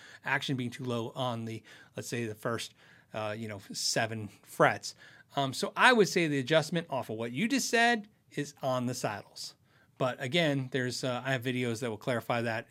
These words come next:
and you can walk through it with, you know, wh-, where you can see what I'm talking about and do it,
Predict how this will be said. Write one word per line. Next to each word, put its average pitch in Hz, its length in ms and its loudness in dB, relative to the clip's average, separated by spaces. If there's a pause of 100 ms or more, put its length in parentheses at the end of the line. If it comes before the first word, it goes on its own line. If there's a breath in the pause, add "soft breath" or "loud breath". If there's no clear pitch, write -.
and 127 100 -2
you 117 60 -4
can 117 140 -8
walk 113 220 -4
through 117 180 -8
it 110 160 -10
with, 143 200 -4
you 127 120 -6
know, 98 140 -10 (340 soft breath)
wh-, 139 180 -8
where 131 140 0
you 127 160 0
can 117 140 -6
see 127 160 -4
what 120 120 -2
I'm 113 200 -4 (120)
talking 123 300 -2
about 113 240 -6
and 113 160 -8
do 117 180 -4
it, 110 140 -8